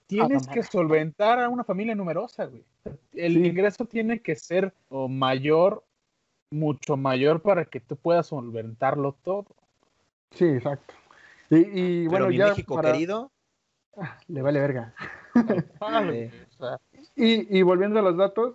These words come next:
Speaker 2: también dice que aquí que es el porcentaje de la población de dieciocho años que se siente insegura de ir a, a estos lugares. En número uno está el cajero automático, o sea, el ochenta y uno punto seis por ciento le tiene miedo de ir al cajero.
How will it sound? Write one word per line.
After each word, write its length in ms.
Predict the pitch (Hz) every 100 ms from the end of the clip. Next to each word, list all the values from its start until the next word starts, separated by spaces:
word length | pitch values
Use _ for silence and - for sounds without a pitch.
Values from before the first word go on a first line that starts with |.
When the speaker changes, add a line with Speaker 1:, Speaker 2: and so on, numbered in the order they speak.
| -
Speaker 2:
también 300 | 156 160 175
dice 260 | 185 190 160
que 100 | 156
aquí 180 | 170 160
que 240 | 185 165
es 100 | 160
el 120 | 170
porcentaje 420 | 147 139 139 151
de 80 | 175
la 120 | 139
población 460 | 139 131 131 156 160
de 80 | 165
dieciocho 300 | 151 151 160
años 200 | 165 165
que 100 | 147
se 100 | 139
siente 320 | 160 160 175
insegura 480 | 170 160 147 170 170
de 80 | 156
ir 120 | 160
a, 80 | 156 160
a 80 | 151
estos 240 | 151 170
lugares. 460 | 170 180 175 277 - _ _ _ -
En 120 | 147
número 340 | 190 202 190
uno 160 | 202 214
está 160 | 208 165
el 140 | 165
cajero 480 | 156 160 170 247 - _ _ _ _ -
automático, 720 | 143 135 139 147 170 175 285
o 60 | -
sea, 380 | 151 143 135 131
el 120 | 135
ochenta 340 | 143 151 147 147
y 60 |
uno 200 | 170 180
punto 280 | 175 175 175
seis 180 | 180 180
por 160 | 160
ciento 240 | 156 156 165
le 100 | 147
tiene 240 | 165 165
miedo 320 | 160 165 165 151
de 80 |
ir 60 | 151
al 120 | 147
cajero. 420 | - - 160 226